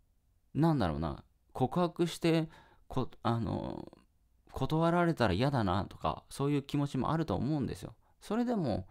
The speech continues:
トライする理由っていうのは、本当に好きだからじゃないかなとは思うんですけどね。抱いてる。その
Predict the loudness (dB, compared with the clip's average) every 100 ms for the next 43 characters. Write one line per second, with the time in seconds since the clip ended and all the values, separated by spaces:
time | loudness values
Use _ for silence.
0 | -8 -2 0 0 0 -2 0 0 -2 -2
1 | -6 -2 0 -2 -4 -12 -6 0 0 2
2 | 0 0 -4 -4 -4 -8 -10 -10 -10 -12
3 | -12 -10 -10 -10 -12 -10 -10 -10 -12 -14
4 | -14 -10 -8 -6 -4 -4 -6 -10 -16 -10
5 | -8 -8